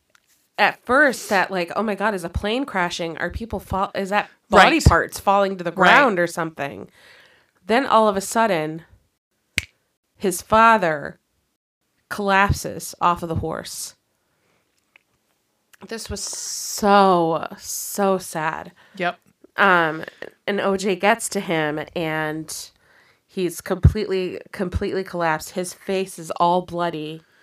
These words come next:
Speaker 1: And then they just ha-, this is just, like,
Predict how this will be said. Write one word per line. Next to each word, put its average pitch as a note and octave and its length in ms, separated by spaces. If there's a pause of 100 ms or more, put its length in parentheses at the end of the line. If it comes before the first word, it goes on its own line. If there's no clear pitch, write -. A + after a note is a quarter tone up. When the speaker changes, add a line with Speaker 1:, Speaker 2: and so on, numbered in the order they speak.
(520)
Speaker 1:
And E3 520 (200)
then E3+ 440
they F3 120
just F3 240
ha-, - 200
this F#3+ 220
is G3 120
just, G3+ 260
like, E3 320